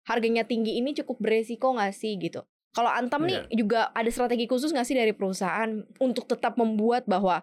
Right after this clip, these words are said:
Speaker 1: kilonya emas sih tetap jadi perhatian gitu?
Speaker 2: Iya. Jadi kami mas-, masih percaya bahwa, eh, masyarakat Indonesia tuh sudah, sudah sangat familiar dengan emas sebagai lindung nilai. Ini kan
Speaker 1: Mhm.
Speaker 2: sudah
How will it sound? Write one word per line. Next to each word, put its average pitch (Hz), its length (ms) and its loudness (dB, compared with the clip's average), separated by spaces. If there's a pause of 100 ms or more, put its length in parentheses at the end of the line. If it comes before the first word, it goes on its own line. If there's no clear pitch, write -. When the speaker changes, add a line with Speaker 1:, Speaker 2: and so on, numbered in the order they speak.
(280)
Speaker 1:
kilonya 240 500 2
emas 226 220 -2
sih 330 140 0
tetap - 160 -4
jadi 202 200 2
perhatian 220 720 0
gitu? 160 340 -4
Speaker 2:
Iya. 117 240 -12 (840)
Jadi 139 200 -2
kami 185 220 0
mas-, 190 180 -2
masih 151 240 -2
percaya 147 400 -2
bahwa, 156 560 -2 (200)
eh, 120 580 -8 (320)
masyarakat 139 360 -2
Indonesia 147 360 -2
tuh 185 180 -2
sudah, 127 480 -4 (380)
sudah - 220 -6
sangat 131 240 -2
familiar 135 440 0
dengan 113 440 -6
emas 127 360 -4
sebagai 117 320 -4
lindung 120 240 -2
nilai. 117 400 -6
Ini 127 160 -4
kan 127 100 -4
Speaker 1:
Mhm. 208 80 -4
Speaker 2:
sudah 127 200 -2